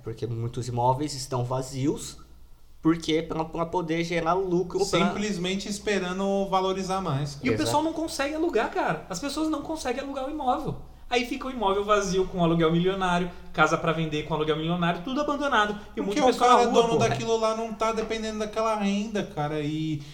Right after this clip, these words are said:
Speaker 2: e aí ele pode esperar, tipo, pagar o que ele quer, tá ligado?
Speaker 1: E, na
Speaker 3: Ah.
Speaker 1: verdade, ele não quer que alguém alugue. Ele quer que especule-se mesmo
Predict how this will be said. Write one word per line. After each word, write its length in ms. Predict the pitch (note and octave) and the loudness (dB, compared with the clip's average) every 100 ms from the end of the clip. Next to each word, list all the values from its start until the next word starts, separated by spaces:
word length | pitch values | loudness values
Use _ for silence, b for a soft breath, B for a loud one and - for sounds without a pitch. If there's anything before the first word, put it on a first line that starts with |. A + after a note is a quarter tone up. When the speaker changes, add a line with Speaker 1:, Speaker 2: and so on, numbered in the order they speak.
| B - | B -2
Speaker 2:
e 80 | F3 | 0
aí 160 | F3+ | 2
ele 140 | G#3+ G3+ | 2 2
pode 300 | G3 A3+ A3 | 4 4 2
esperar, 520 | - G#3 E3+ E3+ E3 | -2 0 2 2 2
tipo, 200 | - D3+ | -2 -2
pagar 340 | D3+ D#3 C#3+ | 2 2 4
o 80 | C#3 | 2
que 60 | C#3+ | 2
ele 80 | B2+ | -2
quer, 240 | - G2+ - | -4 -8 -10
tá 60 | D#2+ | -14
ligado? 180 | E2 E2+ - b b b b - | -14 -14 -16 b b b b -4
Speaker 1:
E, 60 | D#4+ | 0
na 120 | - | 2
Speaker 3:
Ah. 40 | |
Speaker 1:
verdade, 300 | A#3 A3+ A#3 | 4 4 2
ele 120 | B3+ C4 | -2 -4
não 120 | C#4 | -4
quer 200 | B3 - | -2 -2
que 160 | - | -2
alguém 200 | F3 C#3+ | 0 0
alugue. 440 | C3 B2+ A2 F2+ F#2+ | 0 0 0 -4 -10
Ele 200 | G2+ A2+ | -8 -8
quer 260 | B2 B2+ C3 | -6 -4 -4
que 180 | - F3+ G3+ A3 | -6 -4 -4 -6
especule-se 760 | G#3 - F#3+ - F3 G3 - G#3 | -10 -2 -2 2 0 0 -4 -2
mesmo 540 | F3 D#3+ E3+ G#3 B3+ | 0 0 0 -2 -8